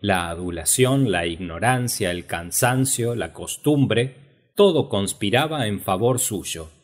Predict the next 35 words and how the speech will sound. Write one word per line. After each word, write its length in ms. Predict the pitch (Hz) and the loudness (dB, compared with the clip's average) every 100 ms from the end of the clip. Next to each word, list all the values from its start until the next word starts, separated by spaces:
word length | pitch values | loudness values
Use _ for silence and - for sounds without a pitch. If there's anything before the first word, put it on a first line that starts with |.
| _ _ _ _ | _ _ _ _
y 220 | 95 90 | -2 2
él 580 | 127 170 147 - _ _ | 2 0 -6 -14 _ _
en 240 | 107 92 | -6 -6
contra 460 | 87 113 120 120 113 | -2 0 0 -2 -4
de 100 | 92 | -4
sí 200 | - 127 | -4 -4
mismo. 500 | 110 87 - 85 90 _ _ _ | -4 -6 -8 -10 -16 _ _ _
No 200 | - 185 | -4 0
se 260 | 180 190 156 | 2 2 2
acabarían 680 | 131 120 110 123 175 165 143 | 4 4 4 4 2 0 2
de 140 | 143 | 2
contar 500 | 139 101 98 160 - | 2 -2 0 2 2
las 260 | 95 92 - | 0 -2 -2
infinitas 840 | 101 95 - 120 175 - 117 - | -4 -6 -2 0 0 -2 -2 0
anécdotas 880 | 92 98 123 127 131 127 127 123 107 | 0 2 0 0 -4 -4 -4 -4 0
de 200 | 98 101 | 4 4
este 300 | 113 - 107 | 2 0 -2
complicado 840 | 107 104 - 104 - 143 139 135 | -2 -4 -4 -6 0 2 2 0
personaje, 800 | 110 98 - 95 87 - 87 80 _ _ | 0 -2 -2 -2 -4 -8 -12 -14 _ _
señor 520 | - 92 92 110 120 | -6 -4 0 2 2
de 120 | 87 | 0
vidas, 800 | 82 123 127 135 139 - - _ - | 0 2 2 0 -4 -8 -14 _ -8
famas 680 | - 143 170 175 160 - - | 0 2 2 -6 -12 -16 -14
y 140 | 131 110 | -2 0
haciendas, 1040 | 104 - 120 90 78 78 - - _ _ | 2 2 2 0 -4 -10 -10 -10 _ _
que 140 | - 110 | 0 0
hasta 440 | 101 - 107 95 | 0 -2 0 2
en 120 | 92 | 2
el 160 | 95 90 | 0 -2
destierro 680 | 92 - - 180 160 95 90 | -4 -6 0 2 2 0 -2
hizo 360 | 113 - 107 | 0 0 2
alarde 480 | 92 101 120 139 143 | 4 4 2 2 0
de 140 | - - | 0 -2
sus 280 | - - | -2 -2
excentricidades. 1400 | 101 - - 101 92 104 95 - 104 101 80 85 85 - | -4 -2 -2 -2 -2 -2 -2 -2 0 0 0 -4 -6 -6